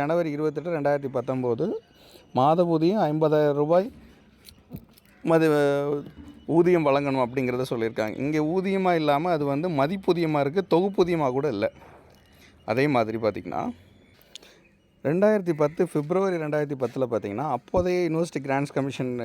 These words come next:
என்ன சொல்லியிருந்தாங்கன்னா, appointment of revised guidelines-அ பொறுத்தளவு கெஸ்ட் லெக்சர்ஸ்க்கு, ஹா, பார்ட் டைம் ஸ்கா-, டீச்சர்ஸ்க்கு வந்து கொடுக்க வேண்டிய சம்பளம் அப்படிங்கிறது என்னன்னா, ஒரு மாத ஊதியம் ஆயிரம் ரூபாய்க்காகவும், அந்த ம-, ம-, மாதம் ஊதியம் வந்து இருபத்தைந்தாயிரம் ரூபாயும், ஒரு நாளைக்கு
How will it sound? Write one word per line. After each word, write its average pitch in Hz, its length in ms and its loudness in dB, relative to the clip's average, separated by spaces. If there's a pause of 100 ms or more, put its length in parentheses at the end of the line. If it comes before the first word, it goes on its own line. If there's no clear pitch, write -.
என்ன 127 200 -2
சொல்லியிருந்தாங்கன்னா, 107 640 -4
appointment 185 480 -2
of 170 80 0 (100)
revised 170 380 0 (580)
guidelines-அ 156 500 2
பொறுத்தளவு 139 460 0
கெஸ்ட் 139 220 -2
லெக்சர்ஸ்க்கு, 139 440 -2 (100)
ஹா, 117 80 4 (280)
பார்ட் 135 200 2
டைம் 131 280 -2
ஸ்கா-, 117 180 2 (140)
டீச்சர்ஸ்க்கு 120 400 -4
வந்து 127 180 -6
கொடுக்க 117 220 -2
வேண்டிய 110 260 -4
சம்பளம் 104 400 -2
அப்படிங்கிறது 95 460 -6
என்னன்னா, 90 220 -4 (680)
ஒரு 127 120 2 (120)
மாத 160 240 4 (160)
ஊதியம் 175 300 -2 (100)
ஆயிரம் 139 320 0
ரூபாய்க்காகவும், 107 800 -6 (100)
அந்த 135 140 -2
ம-, 139 300 -4
ம-, 131 240 -4 (140)
மாதம் 170 340 2
ஊதியம் 160 320 -4
வந்து 175 160 -4
இருபத்தைந்தாயிரம் 139 560 0
ரூபாயும், 143 320 -4
ஒரு 147 180 -2
நாளைக்கு 175 360 0